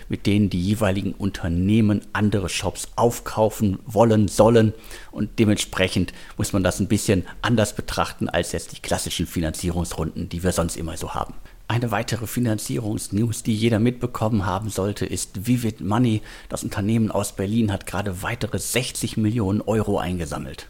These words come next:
Das viele Geld stammt unter anderem von Green Oaks Capital. Die haben gerade auch erst in Gorillas investiert. Diese enorme Runde zeigt, das Segment Fintech, das Segment Neobanken ist immer noch heiß,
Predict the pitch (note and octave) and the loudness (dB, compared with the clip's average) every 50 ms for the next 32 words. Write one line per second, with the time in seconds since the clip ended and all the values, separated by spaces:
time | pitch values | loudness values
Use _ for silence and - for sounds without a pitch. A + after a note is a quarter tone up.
0 | - - - - E2 - - - A#2+ G#2+ A2+ - G2+ A#2 A2 - - - A#2 B2 | -20 -20 -8 -6 -6 -4 -2 -2 0 0 0 0 0 -2 -2 -2 -4 -2 -4 -4
1 | C3 - - D#3+ D#3 D3+ C3 - - B2 B2 B2 A2 A#2 A2+ A2 - - G#2+ F#2 | -4 -2 0 0 2 2 0 0 0 2 2 2 2 0 -2 -2 0 0 0 0
2 | F2+ - - A2+ C3 C#3+ A#2+ - - A#2 B2 A#2 - - - C#3+ - - B2+ B2+ | 0 2 2 2 2 2 2 0 -2 -2 -2 -2 -4 -6 -6 -2 0 0 0 0
3 | - B2+ B2 A2 - - - - - A2+ G2+ A2+ G#2+ G2+ G2 A#2+ A#2+ F2 G2+ A#2 | 0 0 -2 -2 -4 -10 -10 -4 -2 0 0 0 0 0 0 0 2 2 2 0
4 | - - G#2 A2 - - A#2+ A#2+ G2+ A2+ G2+ - C#3 D3+ D#3+ B2+ A#2+ - - - | 0 -2 -6 -6 -6 -4 -4 -2 -2 -2 -2 0 0 2 2 2 0 -2 -2 -2
5 | B2+ A#2+ A#2 G2 - - - D2 A#1 - - - - - - - - B2 B2 B2+ | 0 0 0 -2 -2 -4 -6 -6 -6 -6 -8 -12 -16 -18 -20 -10 -6 -4 -4 -4
6 | - - A2 G#2 G2+ - A#2+ B2 G#2+ F2+ - A#2 A#2 G#2 G2 - - - G2+ A#2 | -2 0 0 0 0 0 0 0 0 0 2 0 2 2 0 -2 -2 -2 -2 -2
7 | C#3 C3 - - - G#2 G#2 - - A2+ - - - - A#2 A2 - - - C#3+ | -2 -4 -8 -6 -6 -4 -4 -2 -4 -6 -6 -4 -2 -2 0 -2 -2 0 0 0
8 | D3 C#3 - C3+ A2+ - - - G2+ - - - - - G#2 - - - A2+ A#2 | 0 0 -2 -4 -6 -4 -4 -6 -6 -6 -6 -10 -8 -8 -10 -6 -2 0 2 2
9 | A#2 - - - G#2+ G2+ A2+ B2 B2+ B2 A2+ - - - G2+ A#2 - - C#3 C3+ | 0 0 -2 0 2 4 4 4 4 2 0 2 2 2 2 2 -2 -4 -4 -4
10 | - - - - - B2 B2 A2 G#2+ G#2+ - - - G2+ G#2 C3 B2+ - - | -4 -4 -6 -2 0 0 2 2 2 0 -2 -2 -2 2 2 2 2 0 -4